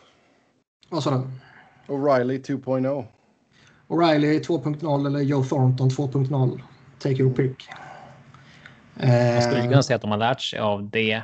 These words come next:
Speaker 3: men det är ju inte samma folk som driver organisationen längre, förutom att Pagolas är kvar.
Speaker 1: Mm. Så han att han hade bett om en halvtimmes uppdatering på topp femtio-spelarna i draften.
Speaker 2: Ja.
Speaker 3: Ja, fast vad är det som är konstigt med det?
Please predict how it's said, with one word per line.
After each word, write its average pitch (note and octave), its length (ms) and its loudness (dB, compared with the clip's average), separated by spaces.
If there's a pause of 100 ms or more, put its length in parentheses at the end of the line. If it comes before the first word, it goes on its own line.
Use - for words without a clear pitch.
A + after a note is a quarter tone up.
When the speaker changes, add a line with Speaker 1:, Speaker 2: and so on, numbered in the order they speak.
Speaker 3:
men A2 160 -6
det G#2+ 40 -4
är A2 40 -4
ju A2+ 40 -2
inte A2 140 -10
samma G#2+ 280 -6
folk G2+ 180 -10
som G2+ 280 -6
driver G#2 280 0
organisationen G#2 680 -4
längre, F#2+ 300 -10
förutom F#2+ 320 -4
att F#2+ 180 -6
Pagolas A2 680 -4
är A2 40 -8
kvar. - 280 -8 (400)
Speaker 1:
Mm. C#3+ 300 -4 (1000)
Så - 140 0
han D3 100 8
att D3+ 120 6
han E3 140 10
hade D#3 160 6
bett D#3 220 0
om D3 80 -4
en D3 120 -2
halvtimmes D3 540 -2
uppdatering C3 760 -2
på C#3 580 0
topp C3 180 -2
femtio-spelarna C3+ 1120 -2
i D#3+ 80 -4
draften. C#3+ 640 -2 (680)
Speaker 2:
Ja. C3 200 -8 (220)
Speaker 3:
Ja, F#2+ 240 -6
fast B2+ 160 -6
vad C#3+ 120 6
är D#3 100 6
det - 60 -2
som D3 80 0
är C3 40 -2
konstigt C#3+ 340 -6
med B2+ 80 -8
det? B2+ 240 -10